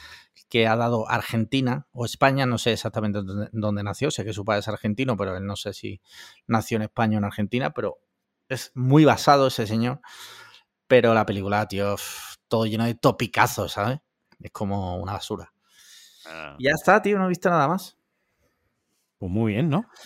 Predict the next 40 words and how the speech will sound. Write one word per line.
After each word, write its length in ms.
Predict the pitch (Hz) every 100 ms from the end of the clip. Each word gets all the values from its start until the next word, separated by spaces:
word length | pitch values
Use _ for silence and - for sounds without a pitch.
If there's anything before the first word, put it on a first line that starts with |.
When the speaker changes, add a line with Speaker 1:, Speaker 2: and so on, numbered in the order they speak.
| - _ _
Speaker 1:
Pues, 160 | - 110
¿terminamos 420 | 120 110 123 143
aquí 220 | 165 196 202
o 80 |
qué? 180 | 120 107 - _ _ _ _ _ _
Speaker 2:
Sí, 440 | - 180 127 208
sí, 320 | 208 107 110 156
lo 160 | 98
que, 120 | 95
oye, 260 | 80 80 151
no 60 | 104
ha 40 | 82
quedado 220 | 117 113
mal, 200 | 85 139
Speaker 1:
Sí, 40 | -
Speaker 2:
oye. 260 | 139 110 - -
Speaker 1:
ha 80 | 104
quedado 200 | 113 107
un 60 | 98
buen 120 | 95
programita. 600 | 90 95 95 104 98 85 - - - - - _
Pues, 760 | 123 123 120 117 113 110 107 104
muy 20 |
Speaker 2:
Esta 80 | 120 147
Speaker 1:
bien, 20 |
Speaker 2:
semana, 320 | 160 147 165
Speaker 1:
tío. 60 | 170
Speaker 2:
por 120 | 120
cierto, 400 | 123 127 139 127
Speaker 1:
<coughs> 20 | 160
Speaker 2:
esta 300 | - 135 131
se-, 200 | 135 135
Speaker 1:
Sí. 140 | -
Speaker 2:
esta 140 | 104 131
semana 360 | 139 131 143 151
grabamos 320 | 127 120 -
con 340 | - 127 110
podcast 360 | - 120 160 -
sin 140 | 131
más. 400 | 107 147 - -